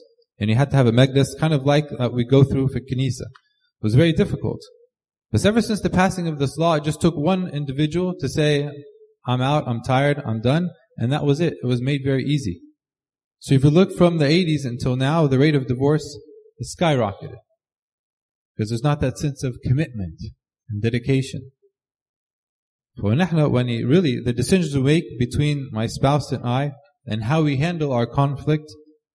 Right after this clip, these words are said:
will impact the future generations to come. This was it.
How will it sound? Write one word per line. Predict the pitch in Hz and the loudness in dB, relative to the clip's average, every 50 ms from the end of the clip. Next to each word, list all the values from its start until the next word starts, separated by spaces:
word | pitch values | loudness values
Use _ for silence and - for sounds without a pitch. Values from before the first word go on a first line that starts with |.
| _ _ _ _ _ - - _ _ _ _ _ _ _ - | _ _ _ _ _ -20 -20 _ _ _ _ _ _ _ 2
will | 117 113 123 | 4 4 4
impact | - 156 165 170 151 139 - 143 143 143 147 - - - - _ _ - | 4 2 0 0 0 0 0 0 0 -2 -4 -8 -14 -20 -20 _ _ -8
the | 123 | -6
future | 110 131 143 135 - 135 120 | -2 -2 -2 0 0 -2 0
generations | 127 123 120 120 120 123 120 123 - 113 110 - - - - - _ _ _ | 0 0 2 2 2 2 2 0 -2 -6 -6 -8 -10 -14 -18 -20 _ _ _
to | - 117 | -4 -4
come. | - - 117 101 87 80 87 - _ - - _ _ _ _ _ _ _ _ _ _ _ _ _ _ _ _ _ _ _ _ _ _ _ _ _ _ _ _ _ _ _ _ _ _ _ _ _ _ _ _ - 107 | -2 0 0 0 0 -2 -8 -18 _ -20 -20 _ _ _ _ _ _ _ _ _ _ _ _ _ _ _ _ _ _ _ _ _ _ _ _ _ _ _ _ _ _ _ _ _ _ _ _ _ _ _ _ -8 -6
This | 107 - - | -4 -2 -2
was | 101 92 90 | -2 -4 -4
it. | 85 - | -6 -8